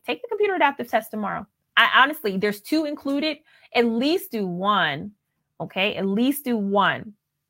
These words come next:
okay? You could take your exam. Computer adaptive testing. So that's one of the things that I wanted to address. Also, people were asking me, "When should you take your computer adaptive exam?" So the first computer adaptive exam you should take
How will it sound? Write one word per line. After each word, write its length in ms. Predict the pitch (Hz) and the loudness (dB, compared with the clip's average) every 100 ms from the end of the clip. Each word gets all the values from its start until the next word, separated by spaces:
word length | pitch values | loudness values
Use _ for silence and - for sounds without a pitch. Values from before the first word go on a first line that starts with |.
| - | -18
okay? 400 | 175 175 180 196 | -6 -2 -2 -4
You 240 | _ _ - | _ _ -14
could 60 | 170 | -4
take 220 | 196 196 | -4 -2
your 100 | 202 | -2
exam. 480 | 196 185 180 98 196 _ _ _ _ _ _ _ _ _ - - _ - | -2 -2 -4 -6 -10 _ _ _ _ _ _ _ _ _ -16 -16 _ 0
Computer 280 | 240 285 | 4 6
adaptive 300 | 247 233 214 | 6 4 2
testing. 260 | 202 185 185 | -2 -2 0
So 120 | 202 | 0
that's 300 | 196 214 240 | 4 4 2
one 140 | 277 269 | 0 -2
of 60 | |
the 60 | 247 | -2
things 180 | 247 240 | -2 2
that 80 | 214 | 2
I 60 | |
wanted 260 | 214 208 208 | 0 -4 -6
to 220 | 214 202 - _ - | -4 -6 -8 _ -2
address. 320 | 202 196 170 - | 2 2 0 0
Also, 580 | 226 262 320 262 202 - _ _ | 2 4 2 0 0 -2 _ _
people 300 | - 285 294 | 0 0 4
were 80 | 302 | 4
asking 440 | 262 254 269 269 254 | 4 4 2 -6 -4
me, 140 | 240 | -4
"When 380 | 208 208 277 330 | -2 0 0 0
should 260 | - 311 254 | -2 -4 -2
you 160 | 285 | -2
take 440 | 285 294 285 285 247 | 0 2 2 0 -2
your 120 | 254 | -2
computer 520 | - 240 262 269 262 | 0 -4 -2 0 2
adaptive 500 | 240 226 233 233 226 - | 4 2 2 -2 -2 -4
exam?" 680 | 202 185 220 247 190 151 - _ _ _ - | -4 -2 -2 -2 -2 -6 -10 _ _ _ -10
So 600 | - 262 247 240 240 - _ _ _ _ _ _ - | 0 4 4 4 0 -4 _ _ _ _ _ _ -4
the 160 | 220 240 | -2 -2
first 440 | - 277 370 - | 2 2 2 -2
computer 360 | 339 320 311 311 | -4 -2 -2 0
adaptive 480 | 262 262 - 254 - | 2 2 0 -6 -4
exam 560 | 233 220 254 262 226 | -4 0 0 2 0
you 160 | 208 262 | 0 -2
should 240 | 277 269 | -4 -10
take 440 | - 247 254 285 | -8 -4 -4 -4